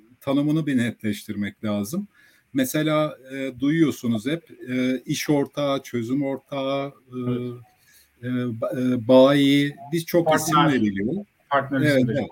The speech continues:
Speaker 2: geçiyor.
Speaker 1: Partner, e, isimleri geliyor. Aslında bu tanımlar farklı olmasına rağmen hepsi her şey için kullanılıyor. E,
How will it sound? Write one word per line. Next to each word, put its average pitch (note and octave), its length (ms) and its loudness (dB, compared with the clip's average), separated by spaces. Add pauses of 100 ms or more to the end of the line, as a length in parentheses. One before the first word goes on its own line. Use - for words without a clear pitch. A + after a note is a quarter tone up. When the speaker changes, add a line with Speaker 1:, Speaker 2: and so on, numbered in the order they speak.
(160)
Speaker 2:
geçiyor. - 280 -16 (140)
Speaker 1:
Partner, C#3 540 0
e, C3 800 -8 (180)
isimleri D3+ 600 -4
geliyor. B2 400 0
Aslında F3 520 -2
bu F3 100 -6
tanımlar F3 520 -2
farklı D#3 440 -2
olmasına F3+ 640 0
rağmen F3 500 2
hepsi F3+ 360 -4
her F3+ 140 0
şey E3 200 2
için E3 220 0
kullanılıyor. F3 760 0 (760)
E, D3 200 -4